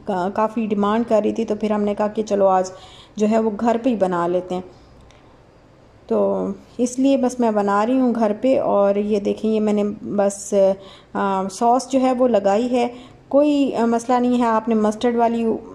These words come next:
ऊपर वाले बन पे लगानी है, या जो भी आप ऊपर नीचे दोनों सॉस जो है वो एक एक बन पे लगा के, और उसके बाद मेरे, आपके पास अगर कोई, अम, कुछ और अगर आप ऐड करना चाहते हैं तो वो कर लें, जैसे tomatoes वगैरह कुछ भी।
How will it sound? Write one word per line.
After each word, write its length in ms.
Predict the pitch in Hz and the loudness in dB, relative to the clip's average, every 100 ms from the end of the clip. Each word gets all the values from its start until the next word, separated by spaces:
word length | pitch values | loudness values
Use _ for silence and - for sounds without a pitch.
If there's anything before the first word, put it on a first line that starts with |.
| - - | -18 -10
ऊपर 260 | 196 240 240 | -4 0 2
वाले 200 | 240 226 | 2 2
बन 220 | 220 226 | 0 -2
पे 120 | 226 | 0
लगानी 440 | 220 202 208 208 214 | 0 0 0 0 0
है, 160 | 208 | 0
या 120 | 214 208 | 0 0
जो 200 | 240 254 | 2 2
भी 160 | 240 233 | 2 2
आप 200 | 220 254 | 2 -2
ऊपर 240 | 233 247 | -4 -2
नीचे 400 | 240 233 226 247 - - - - | 0 -2 -2 -4 -4 -16 -12 0
दोनों 320 | 226 294 294 | 4 4 2
सॉस 320 | 285 254 240 226 | 2 2 2 2
जो 140 | 233 | 0
है 160 | 233 220 | 2 2
वो 140 | 226 | 2
एक 300 | - 214 214 | 2 0 0
एक 160 | 233 196 | -4 -2
बन 180 | 202 214 | 0 0
पे 140 | 233 | 0
लगा 320 | 220 196 190 202 | 0 2 0 0
के, 120 | 277 285 - - - - - | -2 -4 -6 -20 -20 -20 -2
और 280 | 214 214 214 | 2 4 4
उसके 260 | 247 - 277 | 0 0 0
बाद 240 | 247 247 247 | 2 2 2
मेरे, 220 | 247 247 | 2 2
आपके 360 | - 226 247 269 | 2 0 0 -2
पास 300 | 247 247 247 | 0 0 -2
अगर 220 | 226 233 | -2 -2
कोई, 340 | 226 240 226 220 | 0 0 0 -2
अम, 540 | 180 202 202 202 202 - - - - - | -2 -2 -2 -2 -4 -8 -16 -20 -8 -2
कुछ 220 | 254 262 | 0 2
और 200 | 269 285 | 2 2
अगर 200 | 262 247 | 2 2
आप 200 | 226 226 | 2 2
ऐड 200 | 220 226 | 0 0
करना 200 | 240 233 | -2 0
चाहते 260 | 226 214 220 | 0 -2 -2
हैं 80 | 214 | -2
तो 60 | |
वो 160 | 214 247 | 0 0
कर 160 | 247 226 | 2 0
लें, 120 | 214 | 2
जैसे 200 | 214 220 | -2 -2
tomatoes 500 | 214 208 208 208 202 | -4 -2 0 0 -2
वगैरह 260 | 202 196 196 | 0 0 -2
कुछ 220 | 190 196 | -4 -12
भी। 100 | - | -8